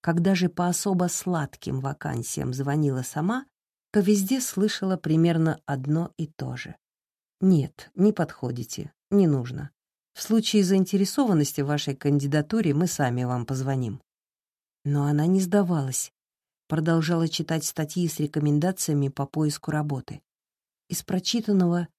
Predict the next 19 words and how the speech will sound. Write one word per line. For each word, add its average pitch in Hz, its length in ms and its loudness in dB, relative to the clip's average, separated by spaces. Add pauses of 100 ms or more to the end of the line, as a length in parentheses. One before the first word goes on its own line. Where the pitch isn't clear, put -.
(200)
ей 185 200 2
мало 202 320 2
что 160 200 -6
подходило, 165 680 -2 (460)
но 175 220 4
несколько 202 580 2
здравых 175 480 0
мыслей 220 380 0
оттуда 151 480 -2
все - 240 -6
же 208 340 -2
удалось 190 480 -2
извлечь. 151 560 -2 (460)
В 156 100 -2
одном 185 300 4
из 185 120 0
текстов 170 440 -4
было 196 220 0
сказано, 185 600 -2